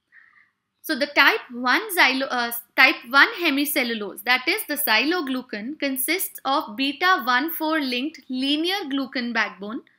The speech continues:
uh, substituted with xylose residues at the sixth carbon. See in the figure, this is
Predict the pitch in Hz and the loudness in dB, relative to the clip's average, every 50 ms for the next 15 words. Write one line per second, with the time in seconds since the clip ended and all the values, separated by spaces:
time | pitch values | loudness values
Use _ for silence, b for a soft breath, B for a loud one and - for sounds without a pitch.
0 | b b b b b b b b b _ _ _ _ _ _ _ _ _ _ - | b b b b b b b b b _ _ _ _ _ _ _ _ _ _ -8
1 | - 240 233 233 233 233 - 294 277 277 - - 370 339 381 370 370 - 381 381 | -4 -4 -2 -2 0 2 4 4 4 4 2 -6 -4 -2 -2 -4 -2 -2 -4 -4
2 | 330 330 392 453 440 269 226 - 202 - 262 247 247 277 311 339 403 427 381 311 | -4 -2 -4 -4 -4 -6 -10 -6 0 4 4 6 6 4 2 2 0 0 -2 -2
3 | 269 254 233 - - 254 208 233 247 269 285 269 - - 226 220 202 190 302 392 | -2 -2 -2 -2 -4 -6 -6 -6 -6 -4 -4 -4 -4 -2 -2 -2 -2 -4 -6 -6
4 | 523 - - _ _ _ _ _ _ _ _ _ - - - 359 - - - - | -6 -8 -16 _ _ _ _ _ _ _ _ _ -6 -2 0 0 0 -2 -6 -8
5 | - 214 - - - - - - 226 - _ _ _ _ _ _ b b b b | -8 -8 -8 -10 -12 -16 -18 -20 -20 -20 _ _ _ _ _ _ b b b b
6 | b b b b b b b _ _ _ _ _ _ _ _ _ _ _ _ - | b b b b b b b _ _ _ _ _ _ _ _ _ _ _ _ -6
7 | - - 330 311 320 330 330 330 339 - 277 247 202 233 262 415 - - _ _ | 0 4 4 4 4 4 2 0 0 0 -2 -2 0 -2 -2 -2 -4 -10 _ _
8 | _ _ _ _ _ _ _ _ _ _ _ _ _ _ _ - - - 226 214 | _ _ _ _ _ _ _ _ _ _ _ _ _ _ _ -20 -16 -12 -8 -6
9 | 254 254 - - 285 294 311 311 269 247 226 | -6 -4 -2 -2 0 0 0 0 -2 -4 -6